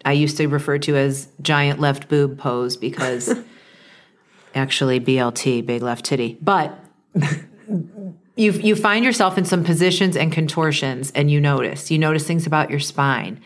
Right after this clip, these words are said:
Speaker 1: about your digestion, about your belly being in the way, about what
Speaker 2: Right.
Speaker 1: your ribs do when you shift your hips. These are not things somebody told me.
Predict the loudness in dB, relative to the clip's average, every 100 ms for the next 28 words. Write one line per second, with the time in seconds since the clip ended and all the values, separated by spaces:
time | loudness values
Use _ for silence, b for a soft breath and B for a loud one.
0 | B B -2 0 2 2 2 2 0 0
1 | -4 -8 -10 -14 -4 0 0 0 0 2
2 | 0 0 -2 -2 -4 -4 -6 -10 -10 -8
3 | -4 -2 0 -2 -8 B B B B B
4 | B _ _ _ -2 0 2 2 2 2
5 | 2 0 2 2 4 2 2 0 0 -2
6 | -4 -4 -4 -2 -2 -4 -4 -2 2 4
7 | 4 2 0 0 0 -4 -10 -4 0 2
8 | 2 0 0 0 0 -2 -8 -10 -12